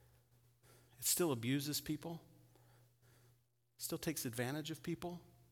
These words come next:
Still doesn't reflect the, the reality of the kingdom of God at all.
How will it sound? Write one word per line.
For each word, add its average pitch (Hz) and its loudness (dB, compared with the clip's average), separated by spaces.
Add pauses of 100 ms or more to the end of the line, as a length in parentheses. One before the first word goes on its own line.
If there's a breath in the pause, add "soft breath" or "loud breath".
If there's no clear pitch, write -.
(1800 soft breath)
Still - -2
doesn't 143 2 (1200)
reflect - 0
the, 127 2
the 131 2
reality 135 4
of 127 0
the 135 0
kingdom 151 4
of 131 -2
God 139 0
at 151 0
all. 180 -2